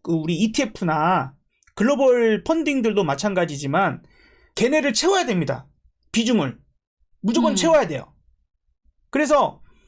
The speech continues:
Speaker 1: 여러 그 펀드들 있잖아요. 이티에프들도 한
Speaker 2: 네.
Speaker 1: 번씩 봐보시면은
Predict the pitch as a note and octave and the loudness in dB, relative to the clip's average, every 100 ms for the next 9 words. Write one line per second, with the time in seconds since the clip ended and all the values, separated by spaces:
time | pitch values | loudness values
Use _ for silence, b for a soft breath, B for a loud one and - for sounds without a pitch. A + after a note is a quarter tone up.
0 | _ - G3 B3+ D4+ D4+ C#4+ C4 B3+ B3 | _ -4 0 4 4 6 6 6 4 2
1 | A#3 F3+ F3 E3+ E3 E3 E4 D#4 D4+ A#3 | 2 4 6 6 4 0 -2 0 0 -2
2 | E3+ C3+ D3 C3 B2+ F3+ F3 E3 A#3 A3+ | -4 -6 -4 -4 -4 -4 -2 -2 -2 -2
3 | G#3+ A3+ A3 F3 D3+ F3 F3 A3 G3 F#3+ | 0 2 2 0 -2 -4 -2 -2 -2 -2
4 | G3 A3 F3+ | 0 0 -2